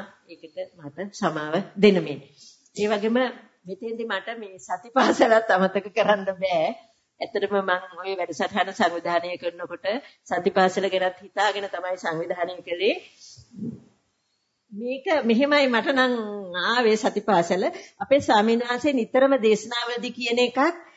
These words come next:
මේ ඔය ආච්චි අම්මලා ගිහින් ඔය ගෙවල් වල ළමයින්ට මේක කියලා දෙන්න.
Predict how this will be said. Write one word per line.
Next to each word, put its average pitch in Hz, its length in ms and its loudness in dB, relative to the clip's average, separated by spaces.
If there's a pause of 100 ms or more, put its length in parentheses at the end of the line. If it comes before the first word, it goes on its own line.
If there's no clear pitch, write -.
(200)
මේ 196 220 2 (100)
ඔය 208 280 2
ආච්චි 208 380 2
අම්මලා 226 320 0
ගිහින් 226 280 -2
ඔය 220 180 -6
ගෙවල් 208 320 4
වල 226 180 0
ළමයින්ට 214 440 2
මේක 214 260 -6
කියලා 208 340 0
දෙන්න. 226 220 6